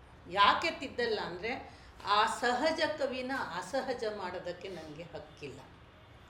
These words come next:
ಅದು ತಿದ್ದಿ ನನ್ನನ್ನ ಯಾರೋ ಉದ್ಧಾರ ಮಾಡಿದರು ಅಂತ ತಿಳ್ಕೊಂಡ್ರೆ ಅವರು ನಿಮ್ಮನ್ನ ಅಸಹಜ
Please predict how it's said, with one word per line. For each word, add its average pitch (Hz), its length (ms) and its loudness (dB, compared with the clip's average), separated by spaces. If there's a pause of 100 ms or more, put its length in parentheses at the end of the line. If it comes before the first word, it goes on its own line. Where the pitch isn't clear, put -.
(640)
ಅದು 294 300 -2
ತಿದ್ದಿ 330 400 4
ನನ್ನನ್ನ 349 680 6
ಯಾರೋ 285 480 8
ಉದ್ಧಾರ 302 340 10 (140)
ಮಾಡಿದರು 302 480 4
ಅಂತ 277 200 -2
ತಿಳ್ಕೊಂಡ್ರೆ 247 680 -2
ಅವರು 233 320 2
ನಿಮ್ಮನ್ನ 208 520 -6
ಅಸಹಜ 226 640 -4